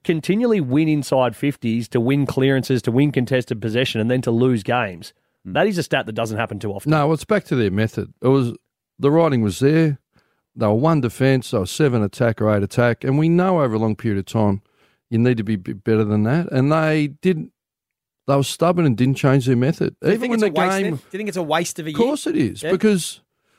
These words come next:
Speaker 3: look, we know how hard they, but not to win a final at the M C G, you
Speaker 1: If
Speaker 3: know, and I, I just think there was only McDonald out. Everyone was
Speaker 2: Mm.
Speaker 3: there. I thought they were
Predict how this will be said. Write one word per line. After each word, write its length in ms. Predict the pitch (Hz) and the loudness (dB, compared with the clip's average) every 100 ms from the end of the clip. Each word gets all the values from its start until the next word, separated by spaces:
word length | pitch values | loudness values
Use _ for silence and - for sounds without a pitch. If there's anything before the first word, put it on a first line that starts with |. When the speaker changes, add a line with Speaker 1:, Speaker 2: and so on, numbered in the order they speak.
| _ _ _ _ | _ _ _ _
Speaker 3:
look, 120 | 202 | -2
we 80 | 160 | 0
know 180 | 202 226 | 0 2
how 180 | 185 160 | 2 2
hard 160 | 139 117 | 0 0
they, 160 | 110 | -2
but 320 | 107 123 165 - | -2 -2 -4 -2
not 260 | 220 269 | -2 -2
to 100 | - | -2
win 160 | 220 185 | 0 2
a 60 | 127 | 2
final 600 | - 127 185 147 - - _ _ _ _ _ _ | 0 0 2 0 -2 -12 _ _ _ _ _ _
at 140 | 165 151 | -4 0
the 140 | 151 | 2
M 120 | 190 | 2
C 260 | 165 160 120 | 0 -2 -2
G, 360 | 95 139 185 - _ _ | 0 0 0 -4 _ _
you 120 | - | 0
Speaker 1:
If 60 | 143 | 4
Speaker 3:
know, 160 | 147 | 4
and 140 | 151 160 | 4 2
I, 280 | 175 170 180 | 2 2 -2
I 40 | |
just 240 | 185 190 | -2 -2
think 240 | 202 165 - | 0 0 -2
there 80 | - | -4
was 100 | 175 | -2
only 200 | 208 359 | 0 0
McDonald 500 | 359 123 120 117 87 | 0 -2 0 0 0
out. 240 | 90 143 - - _ | 0 0 -2 -12 _
Everyone 420 | 220 254 226 190 | -2 0 0 2
was 140 | 135 90 | 2 2
Speaker 2:
Mm. 40 | |
Speaker 3:
there. 240 | 131 139 | 2 2
I 60 | 117 | 0
thought 220 | 123 170 | 0 0
they 80 | 147 | 2
were 100 | 131 | 0